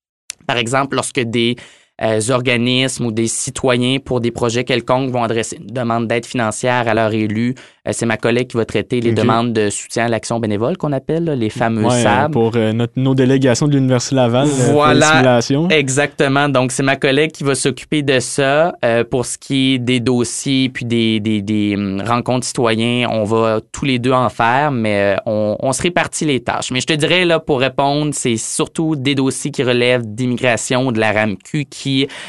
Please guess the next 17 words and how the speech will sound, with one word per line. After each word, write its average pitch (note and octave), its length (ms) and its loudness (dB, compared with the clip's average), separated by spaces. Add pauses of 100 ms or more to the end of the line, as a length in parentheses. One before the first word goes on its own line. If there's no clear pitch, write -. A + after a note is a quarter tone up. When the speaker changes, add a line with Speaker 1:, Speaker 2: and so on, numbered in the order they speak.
(120)
Speaker 1:
euh, A#2 140 2
sont, A#2 500 0
qui C3+ 160 0
rulent, G#2 380 -2 (260)
qui E3 140 -2
rulent, G#2+ 340 0
donc G#2+ 160 -2
qui, A#2 380 -2
euh, G#2 180 2
reviennent A2+ 300 0
à - 20 -2
répétition, G2+ 800 -2
euh, F#2 140 -4 (200)
à A2+ 80 -2
notre G2+ 160 -2
Speaker 2:
Ok. G2+ 160 -2
Speaker 1:
bureau. B2 180 0